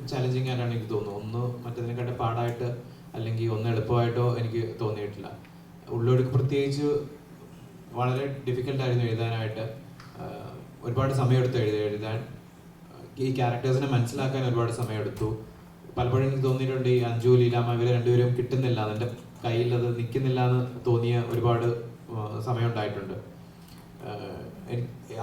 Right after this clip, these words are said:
ആ സമയം കൊടുത്തതാണ് ഏറ്റവും നന്നായൊരു പ്രോസസ്സായി മാറിയത്. പലപ്പോഴും ഭയങ്കര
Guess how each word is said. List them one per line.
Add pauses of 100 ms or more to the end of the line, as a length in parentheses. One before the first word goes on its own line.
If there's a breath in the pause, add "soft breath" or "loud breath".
ആ (200)
സമയം (100)
കൊടുത്തതാണ് (760)
ഏറ്റവും (220)
നന്നായൊരു (140)
പ്രോസസ്സായി
മാറിയത്.
പലപ്പോഴും (380 loud breath)
ഭയങ്കര